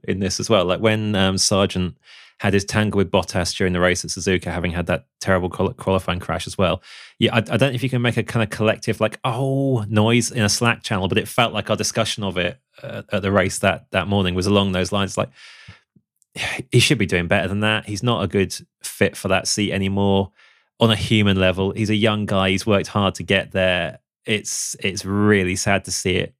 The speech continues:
not working out for anybody, but it's Formula One. There's twenty seats. There's X thousand racing drivers out there. This is what you s-, this,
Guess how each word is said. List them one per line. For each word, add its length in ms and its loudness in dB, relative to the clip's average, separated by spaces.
not 340 -2
working 360 0
out 200 0
for 100 -6
anybody, 300 -2
but 400 -2
it's 180 -4
Formula 360 0
One. 340 0
There's 140 0
twenty 320 -2
seats. 380 -2
There's 520 -2
X 240 -4
thousand 340 0
racing 300 0
drivers 340 -6
out 220 0
there. 300 -4
This 180 0
is 120 -2
what 140 2
you 60 -4
s-, 160 0
this, 280 -2